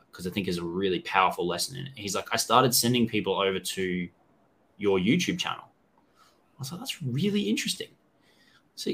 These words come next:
like, explain that to me." He's like, "Well, you know, they, they wanna know more about the person behind the program. They wanna know that they're legitimate. They wanna know that they're a real person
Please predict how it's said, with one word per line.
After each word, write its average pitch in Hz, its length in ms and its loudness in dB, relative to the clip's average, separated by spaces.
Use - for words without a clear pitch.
like, 170 200 -2
explain 175 320 4
that 117 120 2
to - 80 -6
me." 90 200 -6
He's 123 180 -2
like, 139 160 8
"Well, 156 300 6
you 139 140 -2
know, 98 180 4
they, 135 200 2
they 135 120 6
wanna 139 180 8
know 127 160 8
more 117 160 8
about 110 200 6
the 110 40 -2
person 107 340 2
behind 113 220 4
the 113 40 4
program. 92 520 0
They 98 240 4
wanna 101 200 2
know 101 160 4
that 101 120 2
they're 95 140 2
legitimate. 107 520 2
They 95 100 0
wanna 98 180 0
know 95 160 2
that 90 140 0
they're 92 440 2
a 92 80 -2
real 98 240 6
person 127 580 0